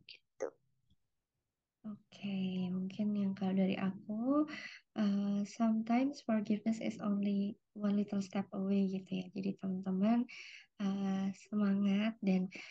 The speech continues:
Speaker 2: jangan lupa bahwa hal kecil, hal, hal-hal kecil itu mengarah ke hal besar gitu ya.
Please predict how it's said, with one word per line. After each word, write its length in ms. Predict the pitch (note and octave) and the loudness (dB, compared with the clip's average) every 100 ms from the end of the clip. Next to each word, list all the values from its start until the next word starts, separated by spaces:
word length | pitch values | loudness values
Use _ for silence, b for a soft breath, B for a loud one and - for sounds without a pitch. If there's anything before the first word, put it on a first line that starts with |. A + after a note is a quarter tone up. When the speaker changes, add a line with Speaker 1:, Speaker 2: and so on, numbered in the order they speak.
| B - | B -2
Speaker 2:
jangan 240 | G#3 F#3+ G3 | 4 4 2
lupa 240 | G3 A3 | 0 0
bahwa 320 | G#3 G#3 G#3 | 4 4 4
hal 240 | G3+ G#3 - | 2 0 0
kecil, 480 | G3+ - - G#3 | -6 -6 -2 -2
hal, 320 | G#3 G3+ G3 - b b _ G#3+ | 0 0 0 -4 b b _ 2
hal-hal 240 | G3+ G#3 | 2 2
kecil 320 | G#3+ G#3+ G#3+ | -2 -6 -4
itu 240 | A3 - A3+ | -4 -4 -4
mengarah 320 | G#3+ G#3 G#3 | -2 -4 -2
ke 80 | G3+ | -2
hal 320 | F#3+ F#3 F#3 | 0 0 0
besar 400 | F#3 - F#3 F#3 | -4 -4 -4 -2
gitu 220 | F#3 F3+ | -4 -4
ya. 160 | F3+ | -4